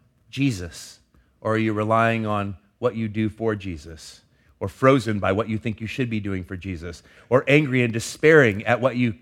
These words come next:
can't seem to do for Jesus, or indifferent because you realize you can't do it and you've given up?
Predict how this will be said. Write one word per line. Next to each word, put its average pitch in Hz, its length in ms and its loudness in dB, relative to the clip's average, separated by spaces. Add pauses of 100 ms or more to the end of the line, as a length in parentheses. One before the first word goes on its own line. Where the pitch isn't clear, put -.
(120)
can't 135 280 -2
seem 120 200 -4
to 101 80 -4
do 107 120 -2
for 101 140 -8
Jesus, 95 440 -8 (240)
or 131 200 4
indifferent 127 840 0 (260)
because 117 600 2 (300)
you 113 140 -4
realize 117 480 4
you 113 80 -8
can't 113 320 -6
do 110 140 0
it 110 160 0
and 107 120 -4
you've 95 140 -4
given 101 260 -2
up? 87 240 -8